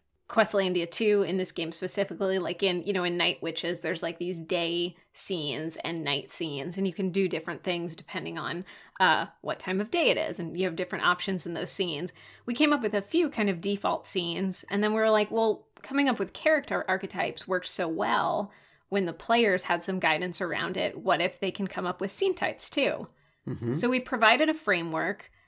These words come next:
Speaker 1: People were very, uh, tre-, is trepidatious? Is that a word? Trep-,
Speaker 2: It's a word. It's
Speaker 1: trep-,
Speaker 2: a, it's
Speaker 1: yes.
Speaker 2: a, it's a
Speaker 1: <laughs> They had
Speaker 2: fitting
Speaker 1: trepidation.
Speaker 2: word.
Speaker 1: Yes. Um, there were a lot of questions, like, "What do you mean by scene type? What am I allowed to say here?"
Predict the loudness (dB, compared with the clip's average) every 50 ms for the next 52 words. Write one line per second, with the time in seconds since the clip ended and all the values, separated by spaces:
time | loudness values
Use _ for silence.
0 | _ _ _ _ _ -6 0 0 2 4 4 4 6 6 6 6 6 4 4 2
1 | 0 0 2 4 4 6 6 6 4 4 2 0 -6 _ _ _ -20 -10 -4 -2
2 | 0 0 0 -2 -4 -6 -12 -8 -4 -4 -4 -4 -2 0 0 0 0 0 -6 _
3 | _ _ -10 -8 -8 -8 -8 _ _ 0 0 0 0 0 0 2 2 2 2 0
4 | 0 2 2 2 0 -2 -8 -10 -8 -6 -6 -2 0 2 2 2 0 0 -2 -2
5 | -2 -4 -6 -8 -12 _ _ _ _ _ _ _ _ -6 -4 0 4 4 6 6
6 | 8 6 6 4 2 0 2 2 2 2 0 -2 2 4 6 8 8 6 6 4
7 | 4 4 4 4 4 4 4 6 6 6 6 4 4 6 6 6 6 4 2 2
8 | 0 0 2 2 2 4 8 10 10 10 10 8 6 6 6 6 4 4 2 2
9 | 4 6 8 8 8 8 6 4 4 2 0 -2 -6 -14 -14 -14 -14 -14 -4 2
10 | 4 6 8 8 8 6 4 4 4 8 10 12 12 12 12 10 8 8 6 6
11 | 8 8 8 6 4 0 0 0 0 -4 -4 -2 0 2 4 4 6 6 6 6
12 | 6 6 4 2 2 2 2 2 2 4 2 2 2 2 2 2 2 2 0 0
13 | 0 0 2 2 2 0 -2 -4 -4 -2 -2 -2 -2 -2 -4 -4 -4 -4 -4 -4
14 | -6 -6